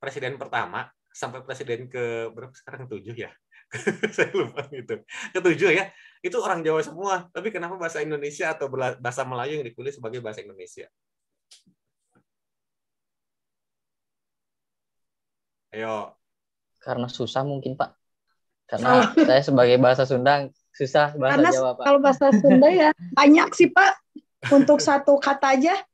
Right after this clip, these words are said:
Speaker 3: banyak arti.
Speaker 1: Iya, betul ya. Bahasa Sunda per-, sus-, pertama susah. Karena bahasa Sunda itu banyak makna, banyak sinonim ya untuk mewak-, untuk menjelaskan satu hal aja. Kayak tadi jatuh ada banyak, ada lima.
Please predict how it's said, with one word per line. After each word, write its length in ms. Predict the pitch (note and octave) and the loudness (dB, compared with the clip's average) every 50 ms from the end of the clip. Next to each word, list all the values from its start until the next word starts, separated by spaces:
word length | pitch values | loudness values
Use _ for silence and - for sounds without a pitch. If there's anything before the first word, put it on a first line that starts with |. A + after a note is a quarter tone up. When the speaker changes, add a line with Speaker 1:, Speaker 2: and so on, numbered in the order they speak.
| _ B3 | _ -4
Speaker 3:
banyak 240 | C4 C#4 C#4+ C#4 C#4+ | -2 -2 -2 -2 -4
arti. 480 | D4 D4 D4 D4 - - C4 A3 - - - - G4 E4 - - D#4+ _ _ - | -4 -6 -6 -6 -8 -10 -14 -14 -14 -18 -16 -14 -14 -14 -14 -16 -20 _ _ -16
Speaker 1:
Iya, 320 | B2+ B2+ B2+ C3 A#2+ A#2 A2 | -10 -6 -4 -4 -4 -4 -6
betul 320 | A2+ A2 B2+ B2 A#2+ A2+ | -8 -8 -6 -4 -4 -4
ya. 160 | B2 C#3 D3 - _ _ _ _ _ _ _ _ _ _ _ _ - C#4 B3+ _ _ | -4 -4 -6 -10 _ _ _ _ _ _ _ _ _ _ _ _ -20 -20 -20 _ _
Bahasa 240 | - A#2 C3+ B2+ A2+ | -12 -10 -10 -10 -8
Sunda 240 | C#3 C3+ D3 D3 - | -8 -6 -6 -8 -8
per-, 160 | C3+ A2 - _ | -10 -16 -20 _
sus-, 240 | - - - - - - - | -20 -20 -20 -20 -20 -18 -18
pertama 320 | C3+ B2 D3 D3 D#3+ E3 | -12 -8 -8 -6 -6 -8
susah. 400 | D#3+ D3+ C3 - C#3+ A2+ - - _ _ _ _ _ _ _ _ _ _ _ _ _ _ _ _ _ _ | -10 -10 -10 -8 -8 -10 -10 -12 _ _ _ _ _ _ _ _ _ _ _ _ _ _ _ _ _ _
Karena 240 | - B2 B2+ C#3 C#3 | -14 -12 -10 -10 -10
bahasa 240 | C3 B2+ B2+ B2+ | -12 -12 -12 -14
Sunda 240 | B2+ - B2+ A#2+ A#2 | -14 -14 -12 -12 -10
itu 640 | A#2 A2+ A2+ - C3+ C#3 C#3 C#3 C#3 C#3 C3 - _ | -12 -12 -12 -14 -12 -12 -10 -10 -12 -12 -14 -18 _
banyak 1040 | _ B2 A#2 G#2+ A2 G#2 G#2 G2+ G#2 G#2 G2+ G2+ G#2 G#2+ A2 A2+ A2+ A#2 A#2+ A#2 A#2+ _ _ _ | _ -18 -12 -10 -10 -10 -10 -12 -14 -14 -16 -16 -14 -12 -10 -10 -8 -8 -10 -12 -14 _ _ _
makna, 640 | - A#2 A2+ A2+ - _ _ B2 A#2 A2+ - - A2+ | -14 -14 -14 -14 -14 _ _ -14 -14 -14 -14 -14 -14
banyak 240 | G#2+ G#2 A2 A2+ A#2+ | -14 -14 -12 -14 -16
sinonim 480 | - B2+ B2 A#2 A#2 A#2 B2 A2+ A2 | -16 -14 -14 -12 -12 -12 -12 -12 -12
ya 160 | A2 A2 A#2 | -12 -12 -12
untuk 320 | A#2+ G#2+ G#2+ G#2+ - _ _ _ _ _ _ _ _ _ _ _ | -12 -14 -18 -20 -20 _ _ _ _ _ _ _ _ _ _ _
mewak-, 400 | B2+ A#2+ A2 A2 A2 G#2+ - _ _ - | -14 -10 -8 -8 -8 -8 -10 _ _ -20
untuk 320 | A2+ A2+ A2 A#2+ A2 - | -18 -14 -14 -14 -14 -14
menjelaskan 480 | - B2 A2+ A#2 A2+ A2+ - - A#2 A#2 | -14 -10 -8 -8 -8 -8 -10 -14 -16 -14
satu 240 | - A#2+ - - A#2 G#2+ | -14 -16 -16 -16 -14 -10
hal 240 | C#3+ E3 E3+ C#3 A2 | -8 -8 -8 -8 -10
aja. 240 | F#2+ F2 E2 E2 _ _ - | -14 -16 -20 -20 _ _ -20
Kayak 240 | G2+ G2 G2 - | -20 -20 -16 -16
tadi 160 | A2 A2 A2 G#2+ | -16 -16 -14 -12
jatuh 400 | G#2 F2 - - A2+ B2 B2+ A2+ | -12 -14 -12 -12 -10 -10 -10 -10
ada 120 | - F#2 - | -14 -16 -18
banyak, 320 | E2+ E2+ F2+ F2+ F2 _ | -18 -18 -18 -20 -20 _
ada 140 | _ F2+ F2 | _ -20 -20
lima. 260 | E2+ E2 E2 E2 E2 | -20 -20 _ -20 -20